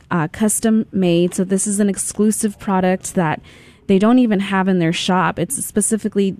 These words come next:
made for our sponsor winner, or for our game show winner this week.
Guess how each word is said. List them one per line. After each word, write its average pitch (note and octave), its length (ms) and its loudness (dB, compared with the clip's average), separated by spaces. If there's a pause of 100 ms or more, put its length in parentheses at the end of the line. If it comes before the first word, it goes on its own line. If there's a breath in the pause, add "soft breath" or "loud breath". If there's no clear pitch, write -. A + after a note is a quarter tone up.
(100)
made F3+ 400 4
for F3+ 460 -2
our D#3+ 340 -2
sponsor F3 580 0
winner, E3+ 440 -2
or F3 100 2
for F3 200 0
our F3 180 2
game F3 240 2
show E3+ 200 0
winner D3+ 280 0
this - 260 -4
week. F3 320 -6